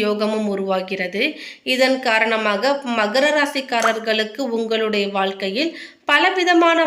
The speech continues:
மாற்றங்கள் ஏற்பட போகிறது. உங்களுடைய தலைவிதியே மாறப்போகிறது. மகர ராசிக்காரங்க பதிவை பார்த்துட்டு இருந்தீங்கன்னா தொடர்ந்து பார்த்துட்டு வாங்க. நீங்க இப்பதான் நம்ம சேனலை ஃபர்ஸ்ட் டைமா பார்க்குறீங்க அப்படின்னாலும் கண்டிப்பா சப்ஸ்கிரைப் பண்ணிக்கோங்க. அப்படியே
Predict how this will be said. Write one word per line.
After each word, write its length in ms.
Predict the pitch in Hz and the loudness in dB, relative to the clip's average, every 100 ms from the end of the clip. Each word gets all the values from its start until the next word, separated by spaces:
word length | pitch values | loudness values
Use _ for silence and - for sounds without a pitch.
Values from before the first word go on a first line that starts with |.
| 285 | 2
மாற்றங்கள் 520 | 240 247 277 262 262 220 | 0 -2 -4 0 0 0
ஏற்பட 280 | 220 220 220 220 214 | -2 -2 -4 -4 -6
போகிறது. 460 | 202 202 190 214 269 254 | -4 -2 0 0 0 0
உங்களுடைய 600 | 240 240 220 202 240 262 240 | 0 0 0 0 0 -2 0
தலைவிதியே 600 | 226 311 311 302 311 285 220 | 0 0 -2 -4 -2 -2 -2
மாறப்போகிறது. 840 | 202 202 196 190 196 190 190 190 190 - - - - 285 320 | -2 -4 -8 -6 -4 -4 -2 -4 -6 -16 -20 -20 -10 0 2
மகர 260 | 330 415 403 370 | 4 4 4 4
ராசிக்காரங்க 720 | 339 349 339 320 302 302 294 294 | 2 -2 0 2 2 2 0 0
பதிவை 300 | 233 233 226 220 | 0 0 -4 -2
பார்த்துட்டு 380 | 202 202 208 202 | -4 -4 -8 -6
இருந்தீங்கன்னா 480 | 196 190 190 190 240 302 - - _ - | -4 -4 -4 -4 -4 -6 -12 -20 _ -2
தொடர்ந்து 320 | 320 359 359 370 | 2 4 2 2
பார்த்துட்டு 340 | 285 269 269 269 | 0 0 0 2
வாங்க. 200 | 262 269 294 294 | 2 2 2 2
நீங்க 160 | 269 262 262 | 2 4 2
இப்பதான் 400 | 269 330 339 269 | 0 2 4 2
நம்ம 200 | 220 233 240 | -2 -4 -4
சேனலை 400 | 233 208 196 247 254 | -8 -6 -2 -2 0
ஃபர்ஸ்ட் 280 | 277 302 294 | 0 0 2
டைமா 220 | 285 285 277 240 | 0 2 0 0
பார்க்குறீங்க 440 | 247 262 269 262 220 | 0 -2 -2 0 -2
அப்படின்னாலும் 560 | 196 214 190 196 311 - - - - | -2 -2 -2 -2 -4 -4 -16 -16 0
கண்டிப்பா 340 | 349 349 370 349 339 | 2 2 2 0 0
சப்ஸ்கிரைப் 540 | 277 - - 320 302 262 | -2 -8 -2 -2 0 -2
பண்ணிக்கோங்க. 480 | 247 247 220 220 302 254 | -2 -2 -2 0 0 0
அப்படியே 300 | 247 330 | -2 0